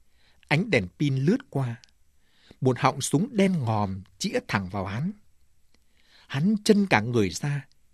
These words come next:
chỉ kịp nghĩ. Thế là hết. Mình sẽ bị bắt và chờ đợi cái giây phút hãi hùng đó. Nhưng thật lạ lùng, không hiểu vì sao, chiếc nắp bổ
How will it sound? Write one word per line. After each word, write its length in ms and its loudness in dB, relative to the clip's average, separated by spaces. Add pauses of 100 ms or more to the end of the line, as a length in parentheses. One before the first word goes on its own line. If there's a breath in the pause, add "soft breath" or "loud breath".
chỉ 320 -4 (100)
kịp 220 -8
nghĩ. 420 -4 (1500)
Thế 160 -6
là 340 -6
hết. 400 0 (1040 soft breath)
Mình 480 -2 (120)
sẽ 320 -2
bị 200 -2
bắt 280 -2 (440)
và 120 -4 (160)
chờ 280 0
đợi 560 -6
cái 100 0
giây 240 2
phút 280 -2
hãi 240 -4
hùng 380 0
đó. 300 -8 (2000)
Nhưng 180 8
thật 180 -2
lạ 320 0
lùng, 360 0 (560 soft breath)
không 200 6
hiểu 200 6
vì 200 0
sao, 380 -2 (560)
chiếc 200 2
nắp 260 0
bổ 200 2